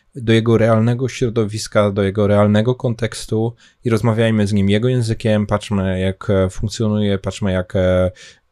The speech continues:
wykonuje swoje codzienne czynności z naszą poprzednią wersją produktu, z naszym produktem, który próbuje użyć lub, e, korzystając z produktów naszej konkurencji. Em, no i tutaj zwłaszcza do takich produktów trochę szerszych niż tylko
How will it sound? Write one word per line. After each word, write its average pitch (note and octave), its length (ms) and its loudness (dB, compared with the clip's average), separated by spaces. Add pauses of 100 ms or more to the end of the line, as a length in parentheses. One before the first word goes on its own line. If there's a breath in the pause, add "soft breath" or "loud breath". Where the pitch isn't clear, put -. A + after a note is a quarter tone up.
(380)
wykonuje B2 420 2
swoje A#2+ 240 -2
codzienne A2 440 2
czynności G#2 800 0
z F#2+ 500 0
naszą G2 300 -2
poprzednią B2 460 2
wersją A2 320 0
produktu, G2 640 0
z F#2 140 -8
naszym F#2 500 0
produktem, G2 420 -2
który F#2+ 180 -2
próbuje G#2+ 460 0
użyć G2+ 500 2 (320 loud breath)
lub, B2 320 2
e, C3 40 6 (360)
korzystając G2 540 0
z - 80 -12 (320)
produktów G2 440 -2
naszej F#2+ 240 0
konkurencji. G2+ 640 -2 (440 loud breath)
Em, G2+ 360 2 (100)
no A2 100 -2
i A2+ 60 0
tutaj C3 340 4
zwłaszcza A2+ 480 4
do G#2+ 140 0
takich - 320 -4
produktów G#2+ 540 -2
trochę A2 480 0
szerszych B2+ 580 2
niż G#2+ 160 -2
tylko F#2+ 680 2